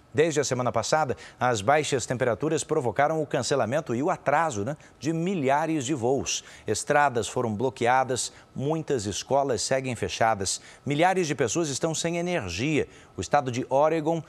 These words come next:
no noroeste do país, é um dos mais afetados e declarou estado de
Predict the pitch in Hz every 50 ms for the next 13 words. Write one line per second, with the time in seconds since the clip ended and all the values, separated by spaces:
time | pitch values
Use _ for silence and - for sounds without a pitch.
0 | - - - 110 101 101 117 127 131 131 135 120 - - 117 104 - 117 117 127
1 | 143 165 151 - - - - - - - - 147 139 120 98 101 123 131 143 143
2 | 123 123 - - 101 - - 123 127 131 131 135 117 120 117 127 - 120 98 95
3 | 117 113 - - - 120 117 110 107 98 95 107 101